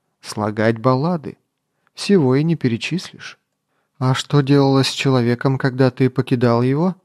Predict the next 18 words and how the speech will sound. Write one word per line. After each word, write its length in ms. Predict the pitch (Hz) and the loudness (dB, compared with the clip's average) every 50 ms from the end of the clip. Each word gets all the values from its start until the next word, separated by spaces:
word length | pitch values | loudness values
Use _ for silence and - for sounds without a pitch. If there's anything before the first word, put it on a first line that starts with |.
| _ _ _ _ | _ _ _ _
спросила 500 | - - - - 123 120 - - 120 113 | -20 -8 -4 -2 -2 -2 0 0 0 0
Лития. 480 | 110 113 117 113 - 123 117 110 107 107 _ _ _ _ _ _ _ _ _ _ _ _ _ _ _ _ _ _ - | 0 0 -2 -2 -2 -4 -2 -2 -4 -8 _ _ _ _ _ _ _ _ _ _ _ _ _ _ _ _ _ _ -4
Полукровка 640 | 120 117 120 107 - 160 202 220 - - - 127 | -2 -2 -2 0 0 0 0 0 0 0 0 2
досадливо 600 | 117 120 117 - - 131 131 127 117 113 113 113 | 2 2 0 0 0 -2 0 0 0 0 0 0
поморщился. 880 | 113 - 113 113 113 107 107 110 - - - 113 - - - 123 117 - _ _ _ _ _ _ | -2 -2 -2 -2 -2 -2 -4 -6 -6 -8 -10 -10 -8 -8 -8 -8 -10 -12 _ _ _ _ _ _
Как 280 | - - 123 120 - - | -6 -4 -4 -2 -2 0
морщится 640 | 131 127 127 120 - - 123 - - - 131 123 120 | 2 2 2 2 0 -6 -8 -8 -6 -4 -2 -2 -2
взрослый, 500 | 117 117 123 139 147 135 - - 117 110 | -2 0 2 2 2 2 0 -2 -6 -6
пытаясь 460 | - 120 113 - 120 120 117 - - | -6 -6 -4 -2 -2 -2 -2 -2 -4
объяснить 460 | 110 110 120 113 - - 131 120 - | -6 -6 -6 -6 -4 -4 -4 -2 -2
ребенку, 540 | 123 120 117 135 147 143 127 - 117 110 - _ _ _ _ _ _ _ | -2 -2 0 0 -2 -2 -2 -4 -6 -8 -8 _ _ _ _ _ _ _
что 260 | - - - - 139 | -16 -8 -2 0 0
тот 300 | 127 - - 180 170 - | 0 0 -2 -4 -2 -2
понять 400 | - 151 139 135 143 143 143 - | -2 -2 -2 -2 -2 -4 -4 -4
еще 280 | - 131 - - - 135 | -6 -8 -6 -4 -2 -2
не 140 | 127 127 127 | 0 0 -2
в 80 | - | -2
силах. 460 | - - 131 123 95 82 - - - | -4 -4 -4 -4 -4 -6 -8 -10 -16